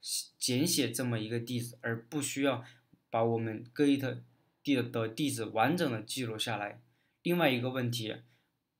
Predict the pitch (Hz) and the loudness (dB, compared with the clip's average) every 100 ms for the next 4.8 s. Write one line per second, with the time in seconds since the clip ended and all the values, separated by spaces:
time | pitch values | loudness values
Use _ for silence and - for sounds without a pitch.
0 | - 180 180 143 117 117 117 123 113 - | -2 4 4 4 2 0 0 0 0 -2
1 | - - - 160 156 - 160 120 113 - | -16 -8 0 0 2 4 6 6 0 -6
2 | 160 151 - 113 104 - 160 170 - 123 | -4 -4 -4 -4 -6 -4 0 6 6 4
3 | 117 - - _ _ _ - - - 135 | -2 -8 -16 _ _ _ 0 0 2 0
4 | 135 131 - _ - 160 147 | -2 -6 -16 _ -6 -4 -4